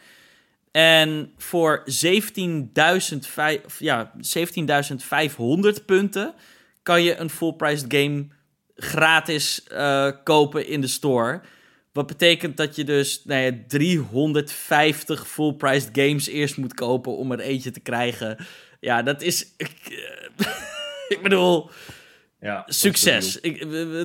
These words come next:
Speaker 1: we, we zien je over tien jaar. Eh, het is, hier moeten ze denk ik toch wel een beetje aan tweaken, aan die punten. En, eh,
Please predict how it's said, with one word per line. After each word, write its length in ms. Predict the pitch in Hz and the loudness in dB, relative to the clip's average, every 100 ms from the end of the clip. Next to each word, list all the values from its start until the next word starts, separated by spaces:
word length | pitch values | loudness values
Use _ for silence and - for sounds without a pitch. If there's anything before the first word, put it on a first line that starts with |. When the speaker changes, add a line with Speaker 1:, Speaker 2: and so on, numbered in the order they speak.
| 151 | -6
Speaker 1:
we, 160 | 123 151 | -8 -4
we 100 | 147 | -2
zien 140 | 156 | 0
je 100 | 165 | 4
over 260 | 156 139 151 | 2 2 -4
tien 220 | 165 160 | -2 0
jaar. 440 | 151 143 160 208 | 4 4 2 -2
Eh, 600 | - 156 143 139 139 131 131 - - _ - - _ - - | -6 -4 0 0 0 -4 -8 -12 -20 _ -20 -20 _ -20 -14
het 180 | 151 151 | -6 -2
is, 460 | 147 - - - - _ _ _ _ _ _ _ _ _ _ _ _ _ | 0 -2 -6 -10 -18 _ _ _ _ _ _ _ _ _ _ _ _ _
hier 380 | - 147 220 277 | -8 2 4 6
moeten 200 | 294 - | 4 2
ze 60 | |
denk 180 | 226 220 | 2 0
ik 100 | 214 | 0
toch 100 | 208 | -2
wel 100 | 220 | 0
een 80 | 202 | 2
beetje 220 | 185 180 | 2 2
aan 100 | 175 | 0
tweaken, 420 | 160 135 117 - 95 | 0 -2 -2 -2 -4
aan 180 | 120 | -4
die 120 | 117 - | -6 -4
punten. 540 | 123 117 123 117 107 | -4 -2 -2 -4 -4
En, 640 | 110 117 117 117 117 117 | -4 -4 -2 -2 -2 -4
eh, 480 | 78 120 120 117 | -6 -4 -4 -4